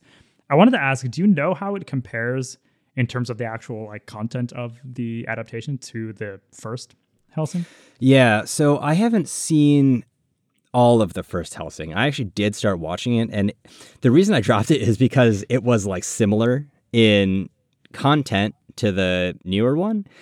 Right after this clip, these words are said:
Speaker 2: and that's why I was like, "Why the fuck am I gonna rewatch this when I've already seen it?" And then later on, I found out, oh, it diverges after episode five, and so I was like, "Fine, I'll go rewatch it at some point." I just haven't done that yet.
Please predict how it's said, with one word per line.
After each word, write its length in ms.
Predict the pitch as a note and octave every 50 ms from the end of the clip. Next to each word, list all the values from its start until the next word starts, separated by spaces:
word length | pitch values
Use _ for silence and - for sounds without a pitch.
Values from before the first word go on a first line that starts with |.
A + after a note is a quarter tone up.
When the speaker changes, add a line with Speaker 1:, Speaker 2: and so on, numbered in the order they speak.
| - - -
Speaker 2:
and 80 | - A#2+
that's 160 | C3 C#3 -
why 160 | D#3+ C#3+ C#3
I 40 | C3+
was 180 | C3 B2 G#2+ A2
like, 160 | G#2 G2+ -
"Why 260 | - - - F#2+ A2
the 60 | C#3 D3+
fuck 200 | - - D3+ C3
am 80 | B2+ A#2+
I 40 |
gonna 140 | A2 A2 G2+
rewatch 400 | F#2 F2+ F2+ F2+ E2+ F#2 F#2+ -
this 180 | - - E2 -
when 100 | F2 E2+
I've 120 | E2+ E2
already 160 | F2 F2+ F2
seen 240 | E2 - - G2+ F#2+
it?" 200 | G2+ A2+ A2+ - - - - - _ _ _ _ _ _ _
And 140 | - C#3+ D3
then 200 | D#3 D3+ D3 C3+ -
later 400 | A#2 A#2 C3 C#3 D3+ D#3 D#3 C#3+
on, 180 | B2+ B2 C3 B2+
I 100 | A#2 A2
found 260 | - - A#2 A2 G#2+
out, 140 | G#2 G#2 -
oh, 280 | - A2+ A#2 A#2 A2+ G#2+
it 160 | G2+ F#2+ F#2
diverges 480 | F#2+ G2+ E2 F2+ G2 G2+ F#2 G2 F2+ F2
after 240 | F#2 F2+ - - F2+
episode 400 | F2+ F2+ - - - E2+ E2+ -
five, 460 | - F#2+ F2 F2 E2+ E2+ E2+ E2 - E2
and 160 | G2 G2 F#2
so 140 | - G#2 F#2
I 80 | F#2
was 160 | F2+ F2+ F2
like, 140 | F2+ E2+ F2
"Fine, 280 | - - F2+ E2+ F#2 F2+
I'll 120 | F2 F2+
go 80 | F2+ E2+
rewatch 420 | E2+ E2 E2+ E2 D#2+ D#2 E2 -
it 40 | D#2+
at 80 | D2+ -
some 180 | - E2+ D#2+
point." 280 | - - D#2 D#2+ E2 E2
I 60 | F2
just 140 | F2 E2+ -
haven't 340 | - F#2 F2 F2 D2+ D#2 -
done 180 | - D#2+ E2 F2
that 140 | F#2+ F#2+
yet. 240 | F#2+ A#2+ C3 C#3+ C#3+